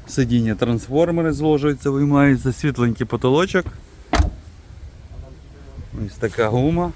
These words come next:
Також присутній прицепний пристрій, і це автомобіль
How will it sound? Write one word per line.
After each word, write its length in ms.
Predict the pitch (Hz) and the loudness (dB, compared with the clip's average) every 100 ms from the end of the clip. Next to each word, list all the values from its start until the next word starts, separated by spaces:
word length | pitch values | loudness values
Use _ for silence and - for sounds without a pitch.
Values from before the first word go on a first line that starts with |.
| - - - - - - - - - | -12 -20 -20 -20 -18 -18 -16 -10 -8
Також 300 | - 135 - | 0 0 0
присутній 500 | 131 120 131 120 113 | -4 -2 -4 -4 -4
прицепний 500 | 120 117 123 123 120 | -4 -2 -4 -2 -2
пристрій, 480 | 131 180 - 180 | 0 0 0 -2
і 120 | 143 127 | -2 0
це 200 | 143 127 | 2 2
автомобіль 540 | 117 127 135 165 | 2 -2 0 2